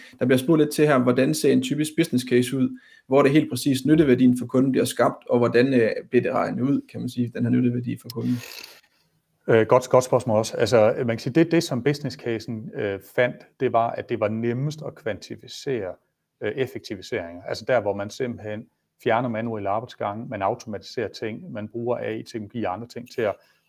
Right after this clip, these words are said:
Speaker 2: at gøre ting, som mennesker ellers ville skulle have gjort, og du sørger for at lave integrationer, så det at få gjort de her assets, øh, til rådighed ude i dit e-mail marketing system, på dit website, e-commerce, det at få materiale fra dine leverandører,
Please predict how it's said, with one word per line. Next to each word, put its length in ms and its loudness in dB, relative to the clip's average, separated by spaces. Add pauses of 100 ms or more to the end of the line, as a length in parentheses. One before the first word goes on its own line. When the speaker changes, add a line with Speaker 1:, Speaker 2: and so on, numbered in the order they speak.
Speaker 2:
at 140 -6
gøre 240 6
ting, 340 -10
som 300 -10 (300)
mennesker 400 -4
ellers 300 -8
ville 120 -16
skulle 220 -12
have 40 -20
gjort, 280 0
og 160 -12
du 120 -8 (540)
sørger 220 6
for 140 0
at 60 0
lave 160 -2
integrationer, 600 -6
så 180 -18
det 100 2
at 80 -2 (300)
få 60 -20 (200)
gjort 240 -2
de 100 -8
her 140 -6
assets, 520 -8
øh, 220 -8
til 160 -8
rådighed 340 0
ude 180 -6
i 120 -6
dit 180 -10
e-mail 220 -6
marketing 400 -6
system, 400 -10
på 100 -6
dit 160 -14
website, 640 -4
e-commerce, 520 -8
det 80 -2
at 120 -4
få 120 -2
materiale 540 -6
fra 80 -6
dine 180 -10
leverandører, 540 -4